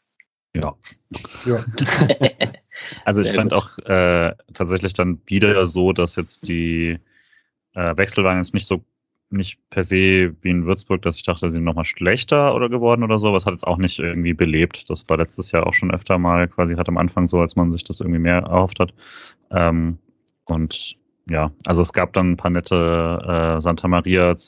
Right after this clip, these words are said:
Speaker 1: äh, Schalay und Schmid hatten schöne Kombinationen da draußen. Ähm, aber ja, sonst fällt mir da jetzt auch nicht, auch nicht wahnsinnig viel, äh,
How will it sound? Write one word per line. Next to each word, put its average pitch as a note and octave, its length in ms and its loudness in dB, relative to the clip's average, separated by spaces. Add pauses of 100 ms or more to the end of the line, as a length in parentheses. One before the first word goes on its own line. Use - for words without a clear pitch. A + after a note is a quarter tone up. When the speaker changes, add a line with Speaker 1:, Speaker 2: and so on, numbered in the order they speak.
Speaker 1:
äh, F2 240 2
Schalay F2 520 2
und D#2+ 340 -4
Schmid A2+ 300 2
hatten G2+ 340 -2
schöne F#2+ 260 0
Kombinationen F#2 640 2
da F2 80 2
draußen. F2 500 -2 (760)
Ähm, D#2+ 460 -2 (380)
aber D#2+ 220 -2
ja, D2+ 260 -4
sonst - 640 -8
fällt E2+ 220 0
mir E2+ 80 4
da E2 80 4
jetzt - 200 -2
auch D2+ 100 -6
nicht, - 400 -4 (840)
auch E2+ 80 0
nicht E2+ 180 2
wahnsinnig F2 480 4
viel, F2 560 0
äh, E2+ 220 2